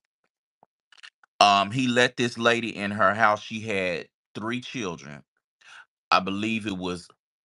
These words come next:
a boy and two girls. And the, the youngest one, his name, I'm not, Imma say his name is Rolly.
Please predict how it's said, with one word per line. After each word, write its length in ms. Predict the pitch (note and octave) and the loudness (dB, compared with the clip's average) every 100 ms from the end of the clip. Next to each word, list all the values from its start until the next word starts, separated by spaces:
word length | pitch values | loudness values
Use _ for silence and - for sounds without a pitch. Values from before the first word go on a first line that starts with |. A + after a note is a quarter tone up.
| _ | _
a 100 | D#2+ D#2+ - | -4 -4 -2
boy 560 | A2+ B2+ C3 C3 C3 - | 2 4 4 4 -2 -8
and 140 | F2 E2+ | -10 -10
two 260 | - A#2+ | -8 -8
girls. 600 | G2 F#2 D2 G1+ G1+ - - - _ _ _ _ _ _ _ _ | -4 -4 -4 -6 -10 -16 -20 -20 _ _ _ _ _ _ _ _
And 440 | G2 F#2+ F2+ E2 D#2+ | 0 2 0 -2 2
the, 340 | F#2+ F2 D#2+ - - | 2 2 -4 -12 -6
the 180 | F#2 F#2+ | -2 0
youngest 640 | F#2 B2 C#3 A#2 B2+ A#2+ | 4 4 4 -2 -4 -2
one, 340 | A2 G#2 G2 F#2+ | 0 2 0 -4
his 220 | A2+ A#2 | -4 -4
name, 520 | G#2+ G2 G2 F#2+ F#2+ - _ _ _ _ - | 0 2 2 0 -6 -12 _ _ _ _ 0
I'm 180 | F#2+ F#2+ | 2 4
not, 220 | G2 G2 G2+ | 2 4 0
Imma 180 | A2 | 0
say 180 | A2 G#2+ | -2 -2
his 200 | G#2 G2 | -2 -4
name 420 | G2+ F#2+ F2 F2 - | -2 -2 -4 -10 -12
is 640 | F2+ F2 F2 E2+ E2 - - _ _ _ _ _ - | -10 -6 -6 -8 -10 -16 -20 _ _ _ _ _ -12
Rolly. 720 | F#2 G2+ F#2+ D#2+ C#2+ C2+ | -2 4 4 2 -6 -10